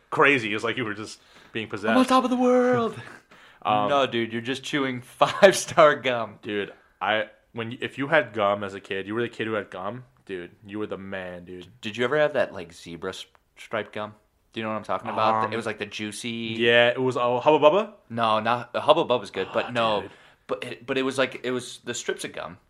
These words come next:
Speaker 2: but it came in, like, it was, like, this juice. I forgot what the brand was,
Speaker 1: Juicy
Speaker 2: but there was
Speaker 1: Fruit?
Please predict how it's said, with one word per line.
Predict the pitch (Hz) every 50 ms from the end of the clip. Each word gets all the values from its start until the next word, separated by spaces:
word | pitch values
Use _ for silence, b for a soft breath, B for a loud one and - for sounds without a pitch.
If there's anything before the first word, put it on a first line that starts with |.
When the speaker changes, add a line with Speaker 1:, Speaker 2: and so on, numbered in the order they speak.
| _ _ _ _ _ _ _ _ _ - - - _ _ -
Speaker 2:
but | 117 104
it | 95 -
came | - - 131 139 139
in, | 143 135
like, | 117 110 101 - - - _ _ _ _ -
it | 117
was, | 120 110 117
like, | 110 104 - _ -
this | 107 104 101
juice. | - - - 120 117 117 117 117 - - - 113
I | 120
forgot | - 165 190 147 107
what | 117 - -
the | 107
brand | 101 101 95 98 104 104 104 95
was, | 98 98 98 90
Speaker 1:
Juicy | 92 113 110
Speaker 2:
but | -
there | 113 110
was | 117 123
Speaker 1:
Fruit? | 101 104 101